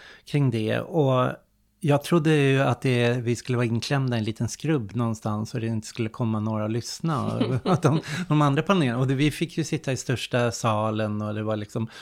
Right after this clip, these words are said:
Speaker 2: Ja, de andra var lite
Speaker 1: välbefylld.
Speaker 2: sura, alla
Speaker 1: Ja.
Speaker 2: ville lyssna på oss.
Speaker 1: <laughs> Ja, och det var, ja, men det var också att, eh, folk kom fram efteråt och ville prata en massa och
Speaker 2: Mm.
Speaker 1: var också som att hela det där, jag tänkte på det under hela seminariet, man,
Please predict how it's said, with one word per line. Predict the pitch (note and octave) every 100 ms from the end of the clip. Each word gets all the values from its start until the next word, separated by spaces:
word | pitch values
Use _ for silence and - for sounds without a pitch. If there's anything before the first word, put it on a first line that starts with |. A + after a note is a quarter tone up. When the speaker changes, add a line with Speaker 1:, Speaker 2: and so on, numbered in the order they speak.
| -
Speaker 2:
Ja, | E3+
de |
andra | C3
var | A#2
lite | G2
Speaker 1:
välbefylld. | C#3 D#3+ B2 A2+
Speaker 2:
sura, | F3 F3 F3+
alla | D#3+ D#3+
Speaker 1:
Ja. | D#3+ E3+
Speaker 2:
ville | E3 D3
lyssna | D3+ -
på | -
oss. | F3 F#3+
Speaker 1:
<laughs> |
Ja, | - G#3 - G3 - F#3+ - - A#3+ G#3
och | F3
det | E3
var, | E3+ E3 - C3+ -
ja, | E3+
men | E3+
det | E3
var | E3+ E3 -
också | - - - F#3+
att, | F3 F3
eh, | E3 D3+ D3 D3 C3 - _
folk | - - D#3+ D3+ C3+
kom | - C#3
fram | - - G3+ F3
efteråt | E3+ C#3 - - D#3+ G#3+ C#3+ G#2+ -
och | C3 B2 B2+ B2
ville | B2+ A#2+
prata | - E3+ B2 - G3+
en | G3+ C#3
massa | A2+ - - A2
och | A2+ D3+ B2 B2 -
Speaker 2:
Mm. | F#3+ G#3+ A#3+ -
Speaker 1:
var | D#3+ C3+ C3 C#3 C#3+ D#3
också | C3 - D3+
som | - D3+
att | C#3 -
hela | - F3 D3 E3+
det | F3
där, | A#2+
jag | A#2 C3
tänkte | - D#3+ C3
på | -
det | D3+
under | A#2 A2
hela | G#2 G#2+
seminariet, | - A2+ A2 G#2+ A2
man, | A#2+